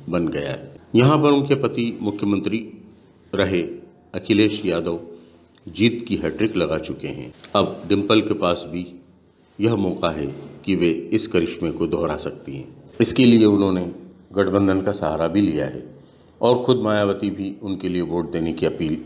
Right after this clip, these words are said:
अपने समर्थकों से कर चुकी है। यहाँ पर उनतीस अप्रैल को मतदान हो रहा है। इत्र के लिए मशहूर कन्नौज में डिंपल का कद मुलायम सिंह यादव की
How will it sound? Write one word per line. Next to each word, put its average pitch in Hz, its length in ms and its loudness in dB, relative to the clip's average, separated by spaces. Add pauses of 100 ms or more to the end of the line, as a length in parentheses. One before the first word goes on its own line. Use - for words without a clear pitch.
(100)
अपने - 240 -2
समर्थकों 80 540 -2
से 78 160 -4 (560)
कर 113 200 6
चुकी - 260 -8
है। - 220 -16 (680)
यहाँ 113 220 4
पर 110 120 2
उनतीस 98 400 0
अप्रैल 82 320 -4
को 73 200 -10 (480)
मतदान 82 400 0 (560)
हो 95 80 6
रहा 78 280 0
है। - 200 -12 (340)
इत्र 143 240 6
के 135 120 4
लिए 131 160 8
मशहूर 113 500 2
कन्नौज 98 380 4
में 95 180 -2 (120)
डिंपल 101 300 2
का 101 120 0 (100)
कद 92 200 2
मुलायम 92 360 2
सिंह 92 240 -4
यादव 85 260 0
की - 380 -10